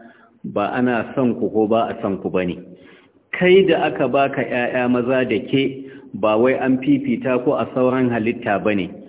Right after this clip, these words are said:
Ku da aka haɗa maku maza da mata, ba wai an maku wani abu ba ne wanda kuka fi kowa a duniya.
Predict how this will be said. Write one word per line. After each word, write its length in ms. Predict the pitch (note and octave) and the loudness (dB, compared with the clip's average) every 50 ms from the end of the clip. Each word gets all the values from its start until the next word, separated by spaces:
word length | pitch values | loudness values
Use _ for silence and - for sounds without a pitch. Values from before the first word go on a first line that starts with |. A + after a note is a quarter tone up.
| - - - - - - _ - - | -20 -20 -20 -20 -20 -20 _ -4 2
Ku 220 | - G3 G3+ G3+ | 6 6 8 8
da 200 | E3+ E3+ D3+ D#3+ | 6 6 4 2
aka 180 | D#3+ - E3+ D3+ | 0 0 0 0
haɗa 420 | C3+ D#3 D#3+ - D#3+ D#3 C#3+ C#3 | 0 -2 -2 -2 0 0 2 2
maku 300 | C#3 C#3+ C#3 C3+ D3+ C3 | 2 2 0 2 2 2
maza 380 | B2 B2+ C3+ B2+ B2+ C#3+ C#3 C#3 B2 | 4 4 2 2 2 2 2 2 2
da 100 | B2 A2+ | 2 2
mata, 680 | A2+ A#2 A#2 A#2+ A#2 A#2+ B2+ B2 A#2+ A#2+ - - - - - - - - - - | 2 2 2 0 -2 0 -2 -2 -2 -2 -6 -12 -16 -18 -20 -20 -20 -20 -16 -14
ba 320 | B2+ A2 G#2 A#2 A#2 A#2 A#2 | -14 -4 0 2 2 4 4
wai 360 | A#2+ C3 C#3 D3+ D3+ D3 - - | 4 4 4 4 2 2 0 -2
an 240 | D3 D3+ D3+ D3+ D#3 | 0 0 0 0 2
maku 280 | E3 E3 D#3+ - - C#3+ C3+ | 0 0 0 2 0 2 4
wani 220 | C3+ C#3+ D3+ D3+ D#3+ - - | 4 4 4 4 2 2 0
abu 240 | C#3+ C#3 A#2 A#2 B2 | -2 -2 0 0 0
ba 180 | A#2 C3+ C#3 C#3+ | 2 2 4 4
ne 200 | D3 C#3+ C3+ B2 | 4 4 4 4
wanda 420 | A#2+ B2 C3+ C#3+ D3+ D3+ C3+ E3 | 4 4 4 4 4 4 2 2
kuka 300 | D#3 D3+ D#3 - - B2+ A2+ | 2 0 -2 0 0 -2 0
fi 80 | - C#3 | 0 -2
kowa 480 | B2+ - - F3+ G3 F#3 F#3 F#3 F3+ - D3 | -2 2 6 8 8 8 8 8 6 4 2
a 40 | C3 | 2
duniya. 460 | A#2+ B2+ B2+ C3 C3 C3 A2+ F#2+ | 2 4 4 4 4 4 0 -2